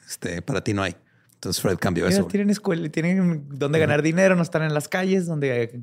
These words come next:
Speaker 2: caen en, en las garras de la delincuencia.
Speaker 1: Sí, Fred era un líder nato completamente. Eh, y él ponía el ayudar a los demás por encima de sí mismo. Él decía, cito, "Si caminas por la vida y no ayudas a nadie, no has tenido mucho de una vida".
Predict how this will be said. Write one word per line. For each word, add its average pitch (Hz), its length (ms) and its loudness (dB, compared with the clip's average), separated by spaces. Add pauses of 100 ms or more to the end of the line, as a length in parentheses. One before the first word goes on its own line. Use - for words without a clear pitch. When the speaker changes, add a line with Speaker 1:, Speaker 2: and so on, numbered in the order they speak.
Speaker 2:
caen 127 240 -6
en, 139 140 -6
en 131 100 -4
las 117 140 -2
garras 131 300 -2
de 131 80 -2
la 135 60 2
delincuencia. 147 760 -2 (180)
Speaker 1:
Sí, 135 240 -6 (320)
Fred 117 300 2
era 120 180 6
un 120 80 4
líder 113 300 4
nato 113 300 -2
completamente. 104 600 -6 (680)
Eh, 107 240 -2
y 127 160 8
él 139 240 8
ponía 143 440 6
el 131 80 4
ayudar 113 280 6
a 135 40 4
los 139 140 4
demás 123 300 2
por 107 160 0
encima 101 320 0
de 90 100 0
sí - 120 -2
mismo. 104 380 -2 (120)
Él 98 120 -4
decía, 101 300 0
cito, 110 500 -2
"Si - 140 -2
caminas 127 380 2
por 151 180 2
la 131 80 4
vida 113 240 6
y 104 40 4
no 107 100 4
ayudas 110 320 4
a - 20 4
nadie, 131 400 2 (300)
no 120 120 2
has 110 120 2
tenido 113 260 2
mucho 104 280 0
de 92 80 -2
una 90 120 -2
vida". - 240 -10